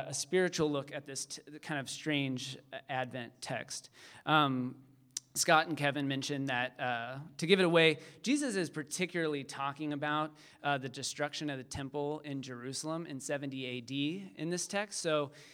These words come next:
in, in many of the, the, the doom and gloom language that has been sort of, um, put onto the apocalypse, uh, th-, the Gospel of Luke would have, uh,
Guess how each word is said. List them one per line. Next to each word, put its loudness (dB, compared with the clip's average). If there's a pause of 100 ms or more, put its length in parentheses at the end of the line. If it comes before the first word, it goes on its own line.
(340)
in, 6
in 0
many 2
of 0
the, 0
the, -2 (300)
the -4
doom 0
and 2
gloom 0
language -2
that -6
has -12
been -6
sort -6
of, -6 (220)
um, -6 (540)
put 0
onto 0
the -2
apocalypse, -4 (300)
uh, 2
th-, -8 (220)
the -4
Gospel -2
of -4
Luke -2
would 0
have, -4 (240)
uh, -2